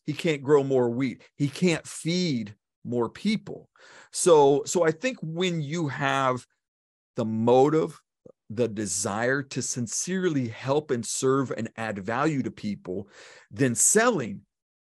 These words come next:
is authentically, "I'm really helping people." I remember when covid hit, and I had coaching students and clients of mine reach out to me, and they're like,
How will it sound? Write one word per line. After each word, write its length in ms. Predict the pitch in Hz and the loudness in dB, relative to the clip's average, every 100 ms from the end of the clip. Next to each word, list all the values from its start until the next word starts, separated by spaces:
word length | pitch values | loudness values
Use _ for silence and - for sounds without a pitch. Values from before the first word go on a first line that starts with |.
| - | -2
is 260 | 143 139 - | 2 2 0
authentically, 680 | 131 131 - 240 208 139 131 | -6 -8 -2 0 0 -2 -4
"I'm 180 | 123 123 | -2 -2
really 340 | 156 226 147 | -2 0 0
helping 420 | 117 160 - 120 | 0 -4 -4 -8
people." 360 | 101 92 - - _ | -8 -12 -14 -18 _
I 300 | - - - | -20 -16 -2
remember 240 | 202 214 | 2 2
when 160 | 147 127 | 2 -2
covid 580 | - - 147 156 127 104 | -6 -2 2 4 2 -4
hit, 300 | 98 107 - | -4 -6 -6
and 260 | 104 107 101 - - | -6 -6 -6 -12 -6
I 80 | 127 | 0
had 180 | 139 131 | 0 0
coaching 340 | 151 135 127 | 2 2 0
students 360 | 120 135 123 113 | -6 -4 -4 -6
and 100 | 104 | -10
clients 420 | - 123 127 127 | -4 -2 -2 -4
of 120 | 110 | -4
mine 240 | 107 107 110 | -4 -6 -4
reach 340 | 120 123 - | -2 -2 0
out 240 | 123 117 | 0 0
to 120 | - 107 | -6 -6
me, 80 | |
and 80 | 107 | -4
they're 60 | 107 | -2
like, 200 | 101 | -4